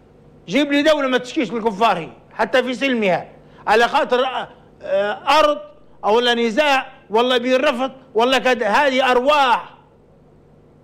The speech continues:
تمزق وتقتل وأشلاء. وما الذي جعلنا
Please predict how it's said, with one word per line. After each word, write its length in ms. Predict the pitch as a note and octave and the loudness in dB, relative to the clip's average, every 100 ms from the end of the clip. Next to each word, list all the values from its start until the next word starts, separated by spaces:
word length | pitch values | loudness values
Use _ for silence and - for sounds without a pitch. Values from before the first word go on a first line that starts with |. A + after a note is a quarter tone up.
| _ _ _ | _ _ _
تمزق 600 | G3 B3 G3 F#3 - - - _ - - _ _ - - - | 0 0 0 -4 -6 -14 -20 _ -20 -20 _ _ -20 -20 -8
وتقتل 640 | E3 F#3 G3+ C4 B3+ G#3+ F#3+ | -6 -4 -2 -2 -2 -6 -4
وأشلاء. 760 | A3 G#3 - C4+ B3+ G#3 - - - - - - - - _ _ - _ - - _ _ - - - - - _ - - - - - - - - - - - - - - - - | -2 -2 0 0 0 -2 -6 -18 -20 -20 -20 -20 -20 -20 _ _ -20 _ -20 -20 _ _ -20 -20 -20 -20 -20 _ -20 -20 -20 -20 -20 -20 -20 -20 -20 -20 -20 -20 -20 -20 -20 -4
وما 200 | G3 C#4 | -2 0
الذي 400 | D#4 C#4+ B3+ C4 | 2 0 -2 -2
جعلنا 580 | D4 C#4+ C4 C4 C4 | 0 0 0 0 -2